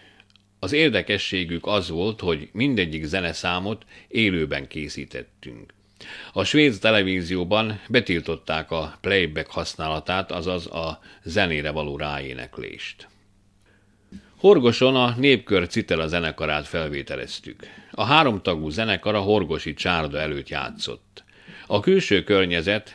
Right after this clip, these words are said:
sokkal szebb volt, mint a csárda belseje. Sikerült úgy beállítani a citerásokat, hogy a háttérben látszottak a nagy, széles legelők.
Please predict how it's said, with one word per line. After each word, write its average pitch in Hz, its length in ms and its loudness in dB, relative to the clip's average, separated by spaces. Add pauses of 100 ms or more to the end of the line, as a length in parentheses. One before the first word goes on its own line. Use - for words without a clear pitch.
(120)
sokkal 110 460 -2
szebb 76 320 -2
volt, 85 260 -4
mint 80 300 -10
a 76 120 -4
csárda 73 480 -4
belseje. 67 640 -8 (840)
Sikerült 120 540 6
úgy 131 200 6
beállítani 90 640 4
a 82 80 0
citerásokat, 85 800 -2
hogy 87 160 0
a 85 200 0 (160)
háttérben 95 920 0 (100)
látszottak 82 760 -4
a 71 260 -6
nagy, 80 340 -2
széles 78 460 -8
legelők. 65 720 -10